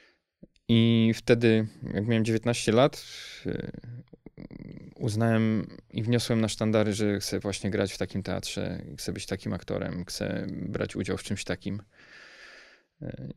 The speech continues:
i to gdzieś mnie niosło przez te pierwsze,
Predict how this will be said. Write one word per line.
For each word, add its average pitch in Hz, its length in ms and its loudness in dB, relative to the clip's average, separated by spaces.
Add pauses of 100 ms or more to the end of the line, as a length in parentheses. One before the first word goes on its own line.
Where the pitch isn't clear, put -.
i 113 80 -8
to 104 180 4
gdzieś - 420 0
mnie 110 140 4
niosło 117 420 4
przez - 380 -2
te - 100 -2
pierwsze, 101 640 4